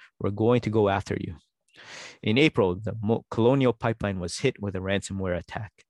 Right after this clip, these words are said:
which led to gas shortages and outages up and down the East Coast. Shortly after, J B S, the world's largest meat supplier, announced it was a victim of a similar hack. So yes, Jim Cramer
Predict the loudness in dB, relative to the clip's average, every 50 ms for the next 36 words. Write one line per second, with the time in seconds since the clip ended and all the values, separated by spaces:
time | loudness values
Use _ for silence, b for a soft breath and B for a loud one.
0 | _ _ -8 -6 -4 -2 0 2 2 0 0 -2 -8 -6 -2 -2 0 0 0 -4
1 | -6 -8 -8 -10 -12 -6 -2 0 0 0 -2 -4 -6 -6 -6 -8 -8 -8 -8 -8
2 | -4 0 2 2 4 4 2 0 -2 -4 -8 -6 -8 -8 _ -2 -2 -2 -2 _
3 | -6 -4 -4 -4 -2 -4 -4 -4 -4 -4 -6 -6 -6 -4 -4 -4 -4 -6 -8 -4
4 | -2 -2 -2 -2 -4 -10 -12 _ B B B B B B B B B -4 0 2
5 | 4 4 4 4 2 2 0 0 -2 -2 -2 0 0 2 2 2 0 0 0 0
6 | 0 -2 -4 -8 -10 -10 -10 -6 -2 -2 -2 -2 -2 -4 -4 0 2 2 2 2
7 | 2 0 0 -2 -2 -4 -2 -4 -6 -8 -4 -4 -4 -4 -4 -6 -6 -2 -2 -2
8 | -2 -4 -6 -6 -6 -6 -6 -6 -8 -8 -4 -2 -2 -2 0 -2 -4 -4 -4 -8
9 | -10 -6 -6 -4 -2 -2 -2 0 0 0 0 0 0 0 -2 -4 -6 -10 -8 -6
10 | -6 -6 -6 -8 _ -16 -14 -14 -14 _ _ B B B B B B B B B
11 | B B B -8 -4 -2 -2 -2 0 0 0 2 2 2 0 0 -2 -4 -6 -10
12 | _ _ _ _ _ _ _ -8 -2 0 0 0 0 -2 0 2 2 4 2 0
13 | 0 -4